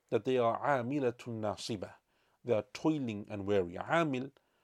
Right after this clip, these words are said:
means someone who's constantly working, right? And that's why, you know, in Arabic language, if you say amil,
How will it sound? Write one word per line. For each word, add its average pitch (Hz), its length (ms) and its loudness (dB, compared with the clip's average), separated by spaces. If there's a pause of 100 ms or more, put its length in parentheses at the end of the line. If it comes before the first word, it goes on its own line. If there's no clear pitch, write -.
(200)
means 143 320 2
someone 160 360 -2
who's 113 260 -4
constantly 120 540 -8
working, 101 440 -2 (300)
right? 139 140 -6
And 117 120 -6
that's 131 200 -8
why, 127 180 4 (380)
you 117 80 -6
know, 113 100 -2
in 110 60 -4
Arabic 123 360 0
language, 127 320 -2
if 104 60 -10
you 98 60 -16
say - 180 -8
amil, 143 500 2